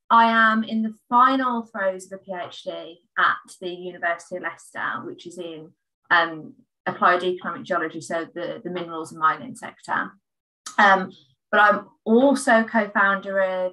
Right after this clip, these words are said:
a not-for-profit called Responsible Raw Materials. And I actually met Becky through my role at Satala,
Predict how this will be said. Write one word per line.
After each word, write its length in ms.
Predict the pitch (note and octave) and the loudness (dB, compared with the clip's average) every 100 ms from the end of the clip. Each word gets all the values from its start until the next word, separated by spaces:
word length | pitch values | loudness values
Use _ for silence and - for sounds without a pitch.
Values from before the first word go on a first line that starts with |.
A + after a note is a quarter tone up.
| - | -4
a 200 | F#3 F#3 | -4 -4
not-for-profit 640 | F#3 G3+ - F#3+ F#3 - | -2 -2 -4 -10 -10 -12
called 140 | - - | -20 -16
Responsible 480 | - F#3+ - F3+ F3+ | -2 -2 -2 -6 -10
Raw 60 | |
Materials. 920 | F3 - F3+ F3 F3 - - A#3 A3 - - _ | -10 -8 -6 -6 -10 -8 -6 -6 -10 -12 -20 _
And 100 | G3 | 4
I 60 | A3 | 6
actually 340 | A3 - A#3 | 6 2 -2
met 220 | G#3 - - | -2 -2 2
Becky 400 | C4+ - G#3+ G3+ | 2 2 -4 -4
through 200 | G3 F#3+ | -6 0
my 120 | F#3+ | 2
role 460 | F#3+ F3+ F3+ F3+ - | 4 2 2 -6 -4
at 200 | G3 - - | -2 -2 -8
Satala, 880 | - F#3+ - G#3 F#3 F3 - - | -18 -14 0 4 4 2 -2 -4